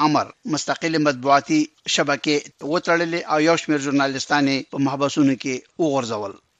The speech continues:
په داسې حال کې چې د چین او روسیې او متحده ایالاتو لوړپوړي ماموران د افریقا د نیمې وچې هیوادونو ته په سفر تللي دي.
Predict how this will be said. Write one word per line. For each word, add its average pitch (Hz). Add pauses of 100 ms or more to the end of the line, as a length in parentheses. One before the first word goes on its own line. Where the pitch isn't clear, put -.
(160)
په 120
داسې 131 (160)
حال 196
کې 269 (100)
چې 262 (360)
د - (280)
چین 226 (200)
او 175 (100)
روسیې 160 (240)
او 131
متحده 139
ایالاتو 175 (240)
لوړپوړي 214
ماموران 147 (200)
د 135
افریقا 139
د 175
نیمې 175
وچې 196
هیوادونو 160
ته 127 (220)
په 139 (100)
سفر 143
تللي 180
دي. 185